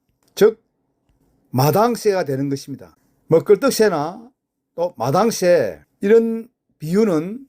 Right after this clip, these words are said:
몸이 튼튼하고 힘이 넘친다 이런 뜻이기도 하고요. 먼저 사철쑥 잘 모르시는 분은 지금 화면 줄기 아래쪽에 허옇게 붙어있는 저 쑥을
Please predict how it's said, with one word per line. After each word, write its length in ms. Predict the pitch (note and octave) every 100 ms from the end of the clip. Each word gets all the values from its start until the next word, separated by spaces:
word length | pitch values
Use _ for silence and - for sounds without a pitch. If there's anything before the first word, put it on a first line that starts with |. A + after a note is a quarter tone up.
| _ _ _ _ _ _ _ _
몸이 200 | - G#3+
튼튼하고 840 | A#3+ D3+ F#3 G#3+ F3 E3+ D3 E2+ - _ _
힘이 460 | - A3+ A3+ A#3 A#3+
넘친다 840 | D#3 C#3 C3+ G#3 F#3 C3 D#3+ - _ _
이런 440 | F#3+ G3+ A3 A3+ A3 -
뜻이기도 400 | A#3 A#3+ G3 B2
하고요. 340 | G2+ D#2+ - _ _ _ -
먼저 240 | D#3 G3
사철쑥 460 | - E3+ A#3+ A#3+ -
잘 320 | E3+ F3+ F3+
모르시는 460 | C3 D3+ D3 G3+
분은 520 | G3 F#3+ D#3 F3+ A3+ - _
지금 400 | - G#3+ A#3 A3
화면 800 | - D#3+ G#3+ A3 G3+ E3 F#2 - _ _ -
줄기 280 | A3+ B3 A3
아래쪽에 680 | D#3+ G3 A#3 F3+ D#3+ G#3+ C4 _ _ D#3+
허옇게 400 | F#3 A3+ A3 G#3+
붙어있는 800 | A#3+ G3+ F3+ F#3+ E3 D#3+ G2 - _ -
저 240 | D#3+ G3+
쑥을 600 | F#3+ C4+ A#3 E3+ F#3+ G#3